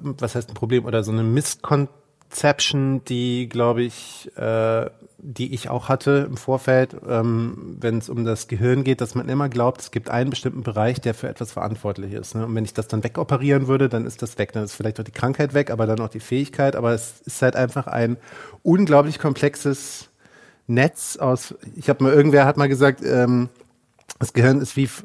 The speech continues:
über Jahrhunderte oder Jahrtausende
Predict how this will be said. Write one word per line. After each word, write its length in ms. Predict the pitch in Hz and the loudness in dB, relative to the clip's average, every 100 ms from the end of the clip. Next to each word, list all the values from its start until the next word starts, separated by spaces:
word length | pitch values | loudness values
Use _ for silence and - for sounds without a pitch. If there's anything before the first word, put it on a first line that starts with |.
| - | -8
über 460 | 160 131 123 120 127 | -2 2 4 4 0
Jahrhunderte 920 | 131 123 120 139 147 147 143 135 135 | 2 4 6 4 4 4 6 6 4
oder 160 | 135 123 | 2 4
Jahrtausende 960 | 123 120 131 135 151 143 139 139 139 | 4 4 4 4 4 4 6 6 4